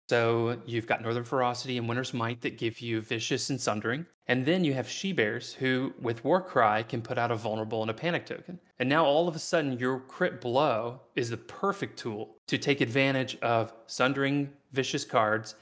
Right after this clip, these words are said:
and Vulnerable and Panic tokens. And with, uh, an attachment like the <laughs> Mormont Veteran, who is, is just incredible value,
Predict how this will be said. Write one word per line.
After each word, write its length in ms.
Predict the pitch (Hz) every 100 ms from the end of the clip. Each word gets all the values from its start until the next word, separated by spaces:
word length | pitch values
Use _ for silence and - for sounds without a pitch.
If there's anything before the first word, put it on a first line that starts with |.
| - _ -
and 360 | 117 113 107 -
Vulnerable 400 | 120 113 110 110
and 100 | 110
Panic 280 | 123 107 -
tokens. 480 | - - 180 - - _ _ 123
And 600 | 123 120 117 117 113 110 -
with, 420 | 120 113 - - -
uh, 20 |
an 220 | 113 107
attachment 580 | 107 - 139 131 131 120
like 180 | 120 110
the 80 | -
<laughs> 0 |
Mormont 580 | 107 135 - 131 117 110
Veteran, 460 | 113 120 110 104 104
who 460 | 113 107 104 104 -
is, 280 | 110 104 -
is 160 | - 117
just 200 | 196 180
incredible 440 | 127 - 113 113
value, 500 | 104 107 110 107 104